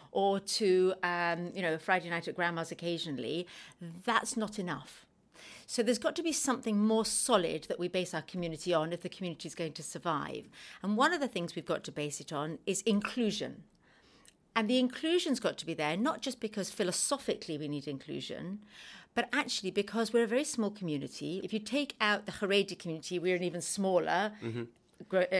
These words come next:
Speaker 2: But the
Speaker 1: community.
Speaker 2: Haredi community is actually growing.
Speaker 1: That's right,
Speaker 2: But
Speaker 1: but
Speaker 2: where women are not allowed these
Speaker 1: Well, in
Speaker 2: positions
Speaker 1: some
Speaker 2: of
Speaker 1: ways
Speaker 2: power.
Speaker 1: they are, but, um, we,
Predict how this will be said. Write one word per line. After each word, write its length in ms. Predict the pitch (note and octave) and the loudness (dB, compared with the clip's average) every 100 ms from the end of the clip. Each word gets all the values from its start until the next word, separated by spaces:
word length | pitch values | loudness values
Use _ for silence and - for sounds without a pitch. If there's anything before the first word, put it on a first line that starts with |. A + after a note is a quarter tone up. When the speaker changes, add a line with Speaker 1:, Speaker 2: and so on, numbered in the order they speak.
| - | 6
Speaker 2:
But 140 | D#3+ D#3 | 6 8
the 80 | |
Speaker 1:
community. 20 | D3 | 8
Speaker 2:
Haredi 280 | D3 D#3+ | 8 6
community 260 | A#2+ B2 B2 | 4 0 2
is 140 | A#2+ | 4
actually 280 | B2+ A#2+ A#2+ - | 4 2 -2 2
growing. 440 | - F#3 - - F2+ | 10 10 8 0 4
Speaker 1:
That's 280 | A#3 - A#3+ | 4 4 2
right, 300 | E3+ C#3+ - | 2 0 4
Speaker 2:
But 80 | C3 | 6
Speaker 1:
but 80 | A3 | 8
Speaker 2:
where 140 | C3 | 8
women 300 | C3 B2+ B2+ | 6 4 4
are 280 | A#2+ B2 - - | 4 2 0 -4
not 360 | B2 F#3+ G#3 | 4 4 4
allowed 340 | G#2 F#2 C2 - - - | 0 0 0 -4 -12 -10
these 140 | - G3+ | -2 6
Speaker 1:
Well, 160 | B3+ | 8
in 60 | B3 | 8
Speaker 2:
positions 180 | C4+ A#3+ | 6 6
Speaker 1:
some 160 | D#4+ | 6
Speaker 2:
of 60 | E4+ | 8
Speaker 1:
ways 220 | B3+ F#3 | 8 6
Speaker 2:
power. 80 | F#3+ | 6
Speaker 1:
they 60 | E3 | 4
are, 220 | C#3+ D3+ | 6 6
but, 320 | F3+ F#3+ - - F3+ | 6 4 2 -2 0
um, 380 | G3 F3 F#3+ - | -2 -2 -8 -6
we, 100 | C#3+ | -6